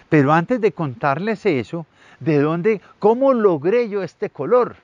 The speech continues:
Muy bien, entonces voy a traer dos planticas,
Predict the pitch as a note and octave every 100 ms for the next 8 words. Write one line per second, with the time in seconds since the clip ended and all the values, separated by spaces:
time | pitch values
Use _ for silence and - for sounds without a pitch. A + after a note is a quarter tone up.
0 | _ _ _ _ _ _ _ _ _ _
1 | A#2 A2 A2 F2 C3+ G#3 F#3+ F#3 C3 -
2 | F3+ - - _ _ _ _ _ _ _
3 | _ _ _ _ A#2+ A2 _ _ A2 G2+
4 | G#2 D#3 E3+ C#3+ G#2+ D3+ - G#3 G#3 -
5 | - F3+ - F#3+ F3+ -